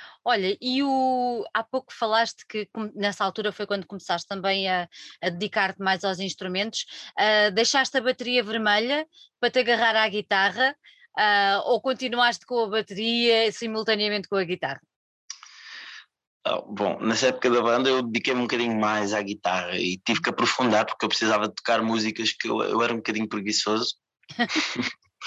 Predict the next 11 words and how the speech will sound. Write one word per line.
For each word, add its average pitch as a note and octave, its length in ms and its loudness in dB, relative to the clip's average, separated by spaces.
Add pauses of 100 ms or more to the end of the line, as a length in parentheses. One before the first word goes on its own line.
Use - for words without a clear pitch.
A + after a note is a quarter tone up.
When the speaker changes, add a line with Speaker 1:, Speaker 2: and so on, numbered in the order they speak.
(380)
Speaker 2:
E G#2+ 140 6
aquilo B2 260 6
obrigou-me A#2 500 6
a A2 40 0
ter A2+ 200 2
que A#2 100 2
evoluir G#2+ 460 2
um G2 120 -2
bocado, G2 420 -2
então G2 260 -2
eu G#2 300 -2